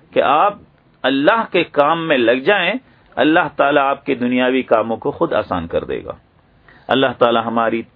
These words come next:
ہر قسم کی مشکلات کو آسان فرمائے اور کسی کا محتاج نہ بنائے۔ فَسَتَعْلَمُونَ مَنْ أَصْحَابُ الصِّرَاطِ السَّوِيِّ وَمَنِ اهْتَدَى، یعنی آج تو اللہ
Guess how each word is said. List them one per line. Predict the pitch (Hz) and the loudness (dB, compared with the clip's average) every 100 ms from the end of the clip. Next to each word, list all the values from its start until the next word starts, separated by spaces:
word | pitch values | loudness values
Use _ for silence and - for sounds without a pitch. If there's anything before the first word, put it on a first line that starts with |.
| - 117 | -8 -4
ہر | 151 | -2
قسم | - 113 127 123 | -4 -8 -8 -8
کی | 113 | -8
مشکلات | 104 - 104 104 117 - | -10 -8 -2 0 0 0
کو | 101 | 0
آسان | 101 117 147 | 2 0 0
فرمائے | 117 110 110 120 165 - - - | -2 0 0 -2 -4 -12 -20 -2
اور | 110 | 0
کسی | 117 127 135 131 | 0 -2 -4 -4
کا | 107 | -4
محتاج | 104 90 - 101 80 | -4 -4 -2 -2 -2
نہ | 71 | -6
بنائے۔ | 65 55 - - _ _ _ _ _ _ - | -8 -10 -16 -20 _ _ _ _ _ _ 0
فَسَتَعْلَمُونَ | 170 202 196 185 180 180 170 180 180 170 | 2 4 4 4 2 2 2 4 4 2
مَنْ | 165 170 - | 2 0 2
أَصْحَابُ | 151 - 160 165 156 | 0 0 0 2 4
الصِّرَاطِ | 156 - 135 151 151 135 | 2 4 4 4 2 0
السَّوِيِّ | 127 135 135 151 143 135 | 0 2 4 4 2 2
وَمَنِ | 139 135 135 | 2 4 2
اهْتَدَى، | 135 127 135 131 135 135 - _ _ - | 0 0 2 4 2 0 -6 _ _ -4
یعنی | 117 147 170 | -2 0 2
آج | 147 170 - | 2 0 2
تو | 160 | 2
اللہ | 151 160 | 4 2